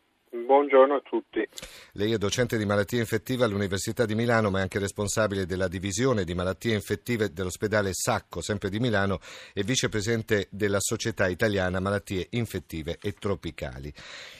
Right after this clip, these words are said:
Speaker 2: I dati che emergono anche dalla, d-, d-, i dati che monitorano, insomma, quella che la, al-,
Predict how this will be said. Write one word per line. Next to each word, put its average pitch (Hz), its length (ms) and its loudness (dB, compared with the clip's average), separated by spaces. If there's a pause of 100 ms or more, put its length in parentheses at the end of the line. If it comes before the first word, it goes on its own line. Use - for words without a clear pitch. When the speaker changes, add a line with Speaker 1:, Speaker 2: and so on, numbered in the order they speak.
(160)
Speaker 2:
I 123 80 -4
dati 156 340 2
che - 120 2
emergono 107 600 2
anche 104 380 -2
dalla, 85 680 0
d-, 78 160 -8
d-, 73 160 -12
i 80 60 -14
dati 85 760 -6
che - 140 -10
monitorano, 92 640 0
insomma, 101 460 0
quella 107 260 0
che 98 180 -2
la, 90 300 0
al-, 85 260 -6